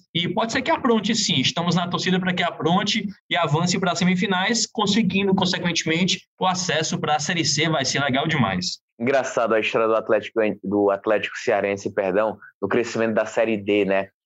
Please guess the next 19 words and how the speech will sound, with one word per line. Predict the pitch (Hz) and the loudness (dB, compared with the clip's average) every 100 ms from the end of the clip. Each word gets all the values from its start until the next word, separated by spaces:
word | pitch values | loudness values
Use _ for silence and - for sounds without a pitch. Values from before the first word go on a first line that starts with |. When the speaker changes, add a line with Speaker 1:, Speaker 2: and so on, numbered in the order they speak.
| - | -2
Speaker 2:
É, | 104 110 110 | 2 2 2
nas | 127 135 | 0 -2
primeiras | 143 147 185 175 | 0 2 2 0
rodadas | 147 139 123 | 2 2 0
de | 123 | 0
campeonato, | - 120 113 107 127 131 | -2 0 0 0 -2 0
houve | 131 131 | 0 2
uma | 123 | 0
dificuldade | - 120 120 120 | -4 -2 0 0
muito | 123 131 - | -2 -4 0
grande | 120 123 | 0 0
de | 117 123 - | 0 -2 -2
adaptação | 143 180 170 - 143 131 135 | -2 0 -2 0 -2 0 -4
à | 135 | -2
competição. | 139 139 131 - 117 104 95 _ - | -2 0 -2 -2 -2 -2 -4 _ -2
Chegou | 117 131 | 2 2
a | |
ser | 139 156 | 2 0
vice-lanterna | 117 135 156 - 170 170 - - - 123 98 85 | 0 0 0 2 2 2 -2 0 2 2 -2 -2